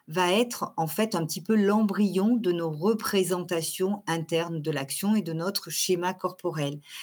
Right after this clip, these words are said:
Et donc ça, ça s'établit très tôt sur la base des neurones miroirs. Et ces neurones miroirs, ce sont, c'est, c'est un réseau de neurones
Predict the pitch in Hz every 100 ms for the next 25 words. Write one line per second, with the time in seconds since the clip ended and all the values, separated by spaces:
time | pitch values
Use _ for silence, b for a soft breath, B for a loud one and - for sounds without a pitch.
0 | B 170 190 220 - 269 277 208 202 190
1 | 180 170 190 220 - - 196 185 208 247
2 | 285 B B B - - 208 180 165 190
3 | 226 262 214 202 B B - 151 185 185
4 | 180 - _ _ _ _ _ _ 196 170
5 | 196 226 214 170 170 165 156 151 220 -
6 | B B B 165 151 190 180 190 208 208
7 | 190 175 170 160 202 247 - - 175 -
8 | 185 180 247 - 160 - 156 165 160 233
9 | 208 233 175 170 151 151 156 196